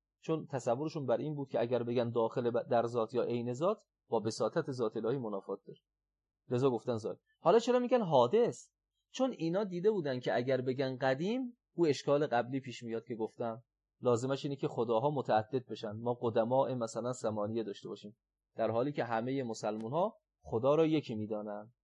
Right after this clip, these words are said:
برای اینکه از این محظور فرار کنن، گفتن که اینا زائدن ولکن حادثن.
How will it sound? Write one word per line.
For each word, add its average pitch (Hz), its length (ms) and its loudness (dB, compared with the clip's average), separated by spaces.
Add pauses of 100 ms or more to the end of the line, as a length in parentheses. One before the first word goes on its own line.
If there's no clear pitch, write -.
(240)
برای 175 200 8
اینکه 233 200 2
از 147 160 6
این 143 180 -4
محظور 139 400 -2
فرار 139 360 2
کنن، 208 380 -2 (420)
گفتن 147 360 -2
که 147 120 -6
اینا 127 220 -4
زائدن 135 600 0
ولکن 151 480 0
حادثن. 104 800 -6